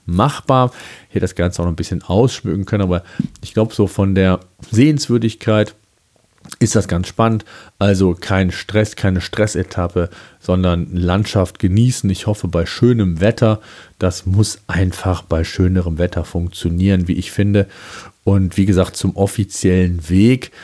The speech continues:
sind es dann nochmal dreißig Kilometer mehr aufgrund der, ähm, des Rundkurses inklusive einer Übernachtung.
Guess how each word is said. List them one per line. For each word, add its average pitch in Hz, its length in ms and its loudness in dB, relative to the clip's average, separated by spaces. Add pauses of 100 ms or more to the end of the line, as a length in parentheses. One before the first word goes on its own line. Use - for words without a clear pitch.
(200)
sind 92 160 0
es 90 80 0
dann 98 100 2
nochmal 87 220 2
dreißig 87 480 -2
Kilometer 87 920 0
mehr 95 360 2
aufgrund 95 840 -2
der, 85 320 0 (720)
ähm, 85 540 -2 (120)
des 87 260 -6
Rundkurses 101 880 2
inklusive 92 920 -2
einer 85 420 -2 (240)
Übernachtung. 101 960 -2